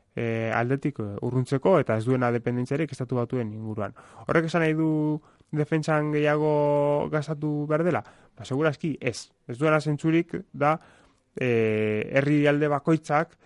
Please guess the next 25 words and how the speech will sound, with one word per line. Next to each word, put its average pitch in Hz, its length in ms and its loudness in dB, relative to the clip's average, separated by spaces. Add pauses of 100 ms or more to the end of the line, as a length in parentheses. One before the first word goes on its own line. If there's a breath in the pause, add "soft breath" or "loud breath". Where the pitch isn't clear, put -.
(240 soft breath)
defentsan 151 720 0
dirua 131 460 4
gastatzen 123 520 -2
hastea, 151 520 2 (380 soft breath)
e, 104 920 -2
bakoitzak 131 480 0
bere 139 180 4
kabuz, 160 500 4 (300 soft breath)
koordinaziorik 139 640 2
gabe, 147 260 6 (180)
zentzurik 143 480 0
gabe, 147 240 4 (520 soft breath)
e, 120 120 0 (1300)
ba, 120 120 0
bakarrik 139 380 2
esateko 143 440 4
defentsan 139 400 0
gastatzen 123 360 0
ari 120 160 2
dela 117 220 4 (420)
dirua, 110 420 0
ez? 139 180 -4
O, 120 100 -4 (800)
baizik 117 340 -6
eta, 110 160 -4